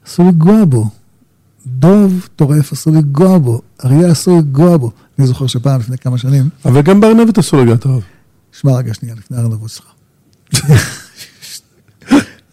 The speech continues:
Speaker 1: לפני כמה שנים, אני זוכר, אני לא זוכר את זה, אז,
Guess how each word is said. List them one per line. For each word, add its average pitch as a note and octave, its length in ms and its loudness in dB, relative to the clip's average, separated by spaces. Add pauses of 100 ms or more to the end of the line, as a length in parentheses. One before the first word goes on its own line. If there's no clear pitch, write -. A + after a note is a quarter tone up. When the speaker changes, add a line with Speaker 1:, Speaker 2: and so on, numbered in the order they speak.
(840)
Speaker 1:
לפני F3 200 0
כמה D3+ 220 2
שנים, C#3 380 -2 (240)
אני C#3 120 0
זוכר, D3 280 0
אני D3 220 -4
לא F#3 120 -2
זוכר E3+ 220 -6
את A2+ 80 -10
זה, G#2+ 80 -16
אז, G#2 200 -20